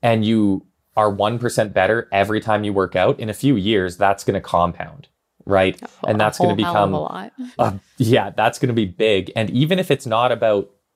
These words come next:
Speaker 1: looking a certain way or always kind of pushing it, it's just, like, even from the perspective of mechanical tension,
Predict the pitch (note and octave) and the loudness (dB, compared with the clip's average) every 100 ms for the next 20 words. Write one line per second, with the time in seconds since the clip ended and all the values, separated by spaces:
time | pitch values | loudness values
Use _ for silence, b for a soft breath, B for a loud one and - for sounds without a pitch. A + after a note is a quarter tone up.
0 | _ _ _ _ - A2+ G2+ A2 - A2 | _ _ _ _ -2 0 4 2 2 0
1 | G2+ - G#2+ G2 G2 F#2+ F#2+ G2 G2 F#2+ | 0 2 2 2 0 0 0 0 2 2
2 | F#2+ b b b b A2+ A2+ A#2 A2+ G#2 | 2 b b b b 0 2 4 2 -2
3 | - - G#2+ G2+ F#2+ F2 _ _ _ _ | -4 -4 0 4 2 0 _ _ _ _
4 | _ - D3+ - G#2 F#2+ G#2+ - - - | _ 0 2 2 2 2 0 -2 -2 0
5 | G#2+ B2 C#3+ B2 - A2 G2 F#2 G2+ - | 0 0 0 -2 0 0 0 -2 -2 2
6 | G2 - G2 F2+ F2+ - G2 F#2+ F2+ E2+ | 2 2 -2 -2 -4 -2 0 0 -2 -4
7 | F#2+ F2+ - F2 | -2 -4 -4 -10